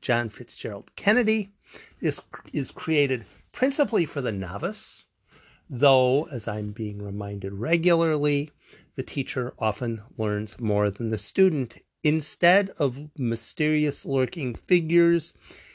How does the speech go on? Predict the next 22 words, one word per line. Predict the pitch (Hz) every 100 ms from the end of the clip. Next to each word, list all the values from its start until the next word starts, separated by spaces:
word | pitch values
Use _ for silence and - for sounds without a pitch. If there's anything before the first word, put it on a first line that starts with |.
| - _
in | - 269
grainy | 220 190 180
photographs, | - 139 135 131 131 131 - - _ _ _
I'm | 135 127
preferring | - 120 165 160 156 135
documents | 117 147 - - 117 110 - -
that | -
wouldn't | 131 143 147
make | 147 110 -
sense | - - 113 117 -
if | 123 -
the | 123
gunman | 113 117 120 127 123 123 _ _ _ - _ _ _
was | - 110
a | 120
disaffected | 101 147 160 143 147 - 139
loner | 123 123 123 120 - - - - _
without | 117 156 143 -
reasons | 135 127 139 135
for | - 127 120 120
simply | - 123 113 135 117
doing | 117 135 139 139 131